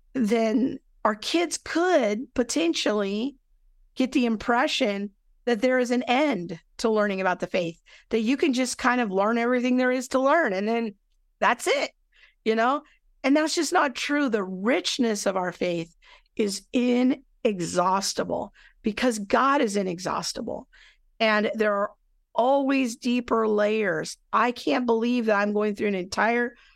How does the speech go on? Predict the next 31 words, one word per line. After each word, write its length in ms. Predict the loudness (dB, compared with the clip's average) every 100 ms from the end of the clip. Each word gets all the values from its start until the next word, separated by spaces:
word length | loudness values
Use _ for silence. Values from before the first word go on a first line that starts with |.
| _ _
doctoral 460 | 0 0 -2 -4
program 500 | 0 0 0 0 0
right 180 | 0 -2
now 320 | 0 0 -2 -2
after 320 | -4 -2 -6
working 720 | -4 0 0 0 0 -2 -2 -2
as 140 | -2
a 60 | 0
professional 520 | -2 0 0 0 -4
theologian 600 | -2 -2 -2 -2 -2 -4 -6 -20 -20
for 140 | _ -4
twenty-five 680 | 0 -2 -2 0 0 0 0
years, 400 | -2 -2 -4 -8 -20 _ 0
and 140 | 2
I 220 | 2 2
am 200 | 2 0
still 720 | -2 -6 -8 -2 0 2 2
learning, 440 | 2 2 0 -2 -2
and 200 | 0 2
there 120 | 0
is 140 | -2
still 380 | -6 -4 -2 -2
so 400 | -4 -2 0 0
much 560 | 0 0 2 0 -4 -4
to 120 | -2
learn. 220 | 0 0
I 80 | -2
was 100 | -2
just 200 | -6 -4
thinking 280 | -2 0 0
yesterday, 540 | 0 -2 -2 -2 -2